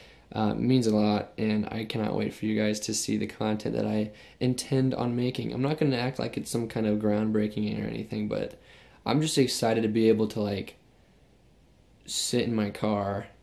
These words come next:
and, like, talk to J C and, like, fuck around, and people really hopefully like it,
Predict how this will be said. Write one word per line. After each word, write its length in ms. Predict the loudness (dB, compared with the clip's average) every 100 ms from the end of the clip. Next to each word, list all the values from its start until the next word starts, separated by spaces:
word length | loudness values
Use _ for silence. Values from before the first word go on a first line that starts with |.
| -20 -10
and, 120 | -8
like, 240 | -6 -6 -4
talk 260 | -2 -2 -2
to 80 |
J 240 | -4 -2 -2
C 380 | -2 -2 -2 -2
and, 160 | -4
like, 320 | -4 -6 -10
fuck 320 | -10 -4 -2 -2
around, 540 | -4 -4 -4 -6 -6
and 260 | -6 -6 -6
people 280 | -8 -6 -6
really 460 | -4 -4 -6 -8 -12 -12
hopefully 320 | -10 -8 -8
like 280 | -8 -10 -10
it, 240 | -12 -14